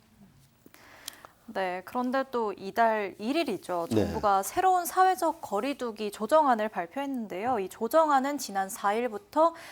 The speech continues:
Speaker 1: 어, 오는 십칠 일까지 이 주간 적용이 될 예정입니다. 어떻게 조정이 된 건지 이 부분도 자세하게 설명해 주시죠.
Speaker 2: 네, 이제 십칠 일까지요.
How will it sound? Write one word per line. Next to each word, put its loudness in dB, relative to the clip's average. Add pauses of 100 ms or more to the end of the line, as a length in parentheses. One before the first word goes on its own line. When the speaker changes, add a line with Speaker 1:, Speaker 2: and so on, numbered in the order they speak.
(160)
Speaker 1:
어, 0
오는 -4
십칠 -2
일까지 0
이 -6
주간 -2
적용이 -6
될 -4
예정입니다. -4 (200)
어떻게 0
조정이 0
된 -8
건지 -4
이 -8
부분도 -6
자세하게 -6
설명해 -8
주시죠. -12
Speaker 2:
네, 0
이제 -4
십칠 -4
일까지요. -4